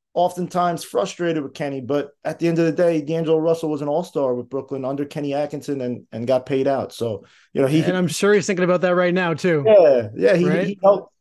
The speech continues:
Speaker 1: he helped a lot of the guys that even still didn't, didn't necessarily, uh, appreciate or give him the,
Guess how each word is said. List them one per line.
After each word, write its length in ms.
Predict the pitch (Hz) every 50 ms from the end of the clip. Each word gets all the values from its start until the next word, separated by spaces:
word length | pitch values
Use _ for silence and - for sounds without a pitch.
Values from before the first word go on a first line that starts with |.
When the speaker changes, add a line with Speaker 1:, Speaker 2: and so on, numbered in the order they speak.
| _ -
Speaker 1:
he 120 | 190 208
helped 260 | 208 214 208 208 208
a 40 | 185
lot 240 | 170 175 185 190 185
of 80 | 185 175
the 80 | 170
guys 260 | 143 180 180 175 165
that 120 | 156 160 165
even 260 | 175 180 160 175 160
still 360 | - - - 185 196 196 175 143
didn't, 420 | 123 117 131 131 135 127 - - _ _ _ _ _ _
didn't 160 | - 143 143 139
necessarily, 720 | 139 139 - - 156 143 143 135 131 131 127 127 123 120
uh, 160 | 117 113 110
appreciate 640 | - - - - - 147 143 143 - 135 127 123 120
or 220 | 117 113 104 104 - _ _ _ _ _ _ _ _ _ _
give 220 | - 151 151 117
him 260 | 139 156 143 139 131
the, 320 | 127 123 120 117 113 104